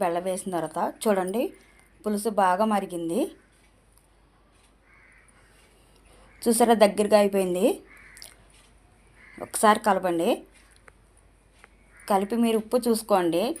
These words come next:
సరిపోయిందో లేదో. సరిపోకపోతే కొద్దిగా వేయండి. చూడండి, రెడీ అయిపోయింది పులుసు మనకి. కొద్దిగా కరిపా-, కరివేపాకు వేస్తున్నాను.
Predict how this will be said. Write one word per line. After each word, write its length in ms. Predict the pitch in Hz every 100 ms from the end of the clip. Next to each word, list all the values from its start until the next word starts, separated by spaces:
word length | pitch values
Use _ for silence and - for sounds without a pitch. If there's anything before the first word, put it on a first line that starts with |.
| - - _ -
సరిపోయిందో 600 | 208 202 214 202 190 190 190
లేదో. 240 | 175 180 285 - - - _ _ _ -
సరిపోకపోతే 520 | 220 185 214 208 226
కొద్దిగా 280 | 240 202 214 220
వేయండి. 420 | 190 190 175 185 330 - - - - - - - - _ _ _ _ _ _ _ - _ - _ _ _ _ _ _ _ - _ _ _ _ _ - _ - - - - - - - - - - - - - - - -
చూడండి, 400 | 240 214 214 269 -
రెడీ 160 | 208 202
అయిపోయింది 360 | 196 196 202 208
పులుసు 240 | 220 196 214
మనకి. 300 | 190 175 233 427 - - - - - _ _ - - - - - _ _ _ _ _ - -
కొద్దిగా 280 | 214 208 214
కరిపా-, 520 | 208 202 202 196 196 190 - -
కరివేపాకు 480 | 202 202 202 208 208
వేస్తున్నాను. 560 | 190 202 202 185 180